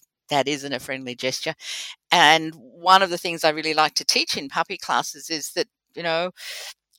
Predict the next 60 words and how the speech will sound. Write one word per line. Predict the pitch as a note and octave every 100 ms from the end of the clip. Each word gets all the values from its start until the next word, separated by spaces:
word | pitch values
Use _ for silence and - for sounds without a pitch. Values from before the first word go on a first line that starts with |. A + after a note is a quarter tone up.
| _
growling | F#3 F#3 E4+ F#4+ D#4+
is, | C4 B3 -
is | A#3+
okay. | C4 F4+ - C#4+
It's | - - G#3
a |
really | F#3+ B3+ G#4 E4
good | C4 A3+
thing | A3+
for | A3
dogs | G#3 G3+ G3
to | -
do. | F#3 B3+
It's | F3 -
not | E3 G3+ -
something | G#3 D#3+ E3
we | D3
should | - C#3+
knock | C#3+ C3+ -
out | B2+ B2+
of | -
them, | E2 A#2
because | B2 D#3 C#3
people | - E3+ - D#3+
in | D#3
the | C#3
old | C3+ G#3 E3
days | A#2+ B2 F3
used | D3+ -
to |
go, | - D3 C#3+
"Oh, |
the | C3
dog | - D3+ D3
should | - B2
never | C#3 B2+
growl." | - G#3+ A3+ D3+ - - - - _ -
Well, | F#4+ F#4+
the | F4
growl | - D4+ A4
is | C4+ -
the | A3+
dog's | G#3 G#3 G#3
early | G3 G3
warning | G3 C4 D4+
sign. | B3 G#3 -
It's | B2 -
the | G3+
one | G3 A#3
that's | A#3 -
saying, | G3 F#3+ F#3+ F#3
"Hey, | F#3+ D#4
I'm | F3+
a | D#3+
bit | C#3+ -
worried, | D#3+ F3+ E3+ D#3
I'm | C3
a | F#2+
bit | A#2 -
scared." | - - F#3+ F#3+ F#3